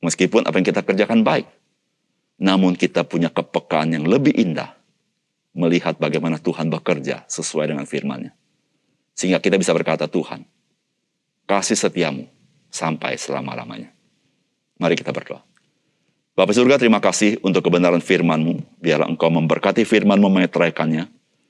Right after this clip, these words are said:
supaya kami selalu diingatkan, supaya kami peka akan apa yang Tuhan kerjakan dalam hidup kami,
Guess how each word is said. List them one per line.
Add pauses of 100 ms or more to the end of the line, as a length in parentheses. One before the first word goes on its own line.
(440)
supaya
kami
selalu
diingatkan,
supaya
kami
peka
akan
apa
yang
Tuhan
kerjakan
dalam
hidup
kami,